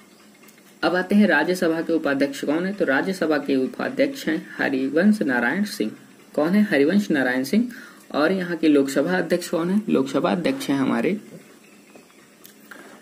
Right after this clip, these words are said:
लोकसभा अध्यक्ष हमारे ओम बिरला। कौन है? ओम बिरला। अब आते हैं five number question पे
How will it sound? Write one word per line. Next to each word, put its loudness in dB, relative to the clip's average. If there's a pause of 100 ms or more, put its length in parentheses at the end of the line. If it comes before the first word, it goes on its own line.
(360)
लोकसभा 4
अध्यक्ष 0
हमारे 0 (180)
ओम 4
बिरला। -2 (420)
कौन 2
है? 4 (140)
ओम 6
बिरला। 0 (1800)
अब 0
आते 2
हैं 8
five 2
number 4
question 2
पे 0